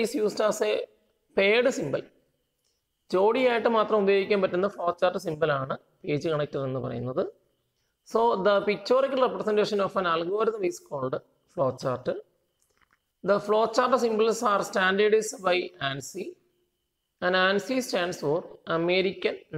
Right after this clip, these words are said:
National Standard Institute.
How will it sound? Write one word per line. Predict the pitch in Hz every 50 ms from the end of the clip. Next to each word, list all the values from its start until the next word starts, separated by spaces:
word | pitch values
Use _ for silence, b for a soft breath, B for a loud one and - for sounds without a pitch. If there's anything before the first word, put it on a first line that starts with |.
| 151 156
National | 160 165 180 180 - - - 208 220 - _ - - -
Standard | - 185 165 156 151 151 151 151 156 156 160 170 220 - 214 _ _ _ _ _ _ _ - 151 151
Institute. | 156 147 - - - 175 156 151 - 160 147 143 - - -